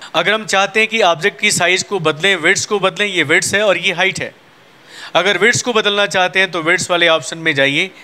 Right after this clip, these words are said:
यहाँ देखिए यहाँ दिखा रहा है छत्तीस, यहाँ पे अगर मान लीजिए कि हमको पाँच रखना है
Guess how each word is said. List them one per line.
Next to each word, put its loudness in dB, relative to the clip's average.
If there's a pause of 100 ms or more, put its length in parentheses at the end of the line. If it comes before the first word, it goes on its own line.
(180)
यहाँ 0
देखिए -4
यहाँ 0
दिखा 0
रहा 2
है -8 (440)
छत्तीस, -4 (380)
यहाँ 0
पे -2
अगर 0
मान 0
लीजिए -2
कि -12
हमको -8
पाँच 0
रखना -4
है -6